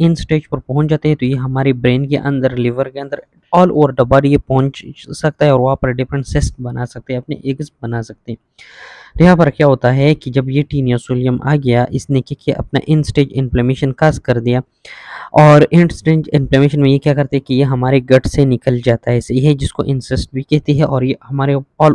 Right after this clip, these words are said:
over the body में चली जाती है, लेकिन most commonly ये brain और subarachnoid space में चले जाते हैं। और as a result क्या हो जाता है कि उस बंदी को scissor होता है, ये mostly adults उनमें होते हैं। फिर हम इसके लिए therapy करते हैं, तो जब हम इसके लिए थेरेपी करते हैं तो इनकी डेथ हो जाती है। तो डेथ की वजह से ये जो sign symptoms होते हैं, सीजर वगैरह,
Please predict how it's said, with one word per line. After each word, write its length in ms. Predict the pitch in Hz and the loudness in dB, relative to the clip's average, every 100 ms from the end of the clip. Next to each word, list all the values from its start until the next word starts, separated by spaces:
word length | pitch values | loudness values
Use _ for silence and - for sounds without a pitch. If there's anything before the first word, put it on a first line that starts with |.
| 147 | 4
over 120 | 143 | 4
the 140 | 135 120 | 4 4
body 240 | 131 147 | 2 4
में 140 | 151 147 | 2 0
चली 240 | 135 120 | -2 0
जाती 240 | 135 135 | -2 0
है, 60 | 139 | 0
लेकिन 200 | 127 123 | 0 -2
most 200 | 131 143 | -2 -4
commonly 300 | - 143 143 | -2 0 2
ये 120 | 139 | 0
brain 340 | 131 123 135 151 | 0 2 2 2
और 200 | 131 123 | -2 -4
subarachnoid 680 | - 127 131 - 120 127 - | -8 -4 -4 -4 -4 -4 -6
space 360 | - 120 113 120 | -6 -6 -4 -8
में 100 | 117 | -8
चले 200 | 120 117 | -8 -8
जाते 240 | 113 - 131 | -6 -8 -10
हैं। 100 | 117 _ - - - - | -12 _ -20 -20 -14 0
और 160 | 151 147 | 2 4
as 200 | 175 160 | 4 2
a 140 | 151 | 2
result 300 | 147 147 143 | 2 2 0
क्या 160 | - 151 | 0 2
हो 120 | 147 | 2
जाता 260 | 147 143 | 0 0
है 120 | 147 147 | 0 0
कि 120 | - | -4
उस 200 | 143 139 | -4 -4
बंदी 280 | 139 147 151 | -4 -2 -2
को 140 | 143 | -6
scissor 360 | - 139 139 147 | -6 -4 -2 -2
होता 280 | 147 151 | -2 0
है, 80 | 147 | 0
ये 140 | 139 143 | 0 0
mostly 440 | 143 143 165 165 - | -2 -4 -4 -4 -2
adults 400 | 131 131 139 - | 0 0 -2 -4
उनमें 240 | 139 120 117 | -2 0 -2
होते 220 | - 113 | -4 -8
हैं। 60 | 117 _ - _ - | -8 _ -20 _ 2
फिर 100 | 180 | 4
हम 200 | 180 - | 4 0
इसके 260 | 175 - | -4 0
लिए 140 | 165 165 | 0 0
therapy 400 | 139 143 147 156 | 0 0 0 -4
करते 280 | 147 - | -4 -2
हैं, 80 | 143 - | -4 -2
तो 80 | 123 | -2
जब 180 | 139 | -2
हम 120 | 135 127 | -2 -6
इसके 280 | 139 - | -10 -4
लिए 100 | 143 | -2
थेरेपी 300 | 139 131 135 | -2 -4 -4
करते 280 | 135 143 139 | -6 -6 -4
हैं 100 | 147 | -4
तो 120 | 139 | -4
इनकी 360 | - 143 143 135 | -4 -4 0 -2
डेथ 220 | 120 123 | -2 -6
हो 140 | 127 120 | -4 -4
जाती 220 | 117 120 | -2 -4
है। 60 | |
तो 180 | 120 127 | -2 -2
डेथ 200 | 127 170 | 2 0
की 200 | 170 - | 0 0
वजह 160 | 151 151 | 2 2
से 140 | 143 | 0
ये 200 | 127 151 | 0 0
जो 120 | 156 | 0
sign 260 | 143 139 139 | -2 -2 -4
symptoms 460 | - 131 127 123 127 | -4 -8 -8 -8 -8
होते 220 | 120 127 | -8 -8
हैं, 180 | 135 127 | -6 -6
सीजर 500 | - 135 131 127 127 | -6 -6 -2 -4 -4
वगैरह, 340 | 123 127 131 | -2 0 0